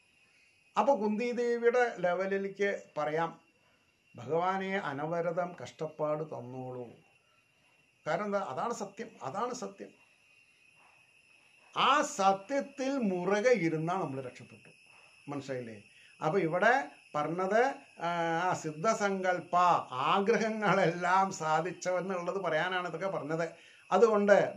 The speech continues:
ഭഗ-, അപ്പൊ ഇവിടെ എന്താ പറഞ്ഞത്? മനസ്സ് കൊടുക്കുന്ന ആശകളെ, ഏ, ഉം, ആശകളെ നിറവേറ്റുവാനുള്ള വഴികൾ ചിന്തിക്കുന്നത് സങ്കല്പം. കാലദേശാദികളാൽ പരിക്ലിപ്തമായ ജീവരാശികൾക്ക്,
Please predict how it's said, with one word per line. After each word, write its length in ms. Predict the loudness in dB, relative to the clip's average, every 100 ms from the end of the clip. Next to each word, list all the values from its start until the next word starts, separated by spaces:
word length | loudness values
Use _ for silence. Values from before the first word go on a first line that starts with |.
| 4
ഭഗ-, 340 | 4 4 2 4
അപ്പൊ 160 | 2 0
ഇവിടെ 160 | 0 0
എന്താ 280 | 0 2 2
പറഞ്ഞത്? 640 | 2 0 2 6 4 2 -4 -4
മനസ്സ് 480 | 4 4 4 2 0
കൊടുക്കുന്ന 680 | 6 8 8 2 -2 0 0 2
ആശകളെ, 1200 | 2 2 4 2 2 2 4 6 6 6 2 -2 -8 -14 -4 0
ഏ, 20 | 2 2 2 4 4 4 4 2 0 -2 -4
ഉം, 140 | -6 -2
ആശകളെ 680 | 0 0 2 2 2 4 4
നിറവേറ്റുവാനുള്ള 1400 | 4 0 0 0 -2 -2 0 0 0 -2 0 2 2 2 -4
വഴികൾ 520 | 0 2 0 0 -2
ചിന്തിക്കുന്നത് 800 | -2 -4 0 0 0 -4 -4 -4
സങ്കല്പം. 600 | -4 -8 -6 -6 -6 -16 -20 -20 _ 2
കാലദേശാദികളാൽ 1500 | 6 8 8 8 8 6 6 6 6 6 4 4 6 6 4 4
പരിക്ലിപ്തമായ 1120 | 2 4 2 10 10 10 4 4 6 4 4 2
ജീവരാശികൾക്ക്, 1080 | 0 2 4 6 6 2 0 -2 -2 -4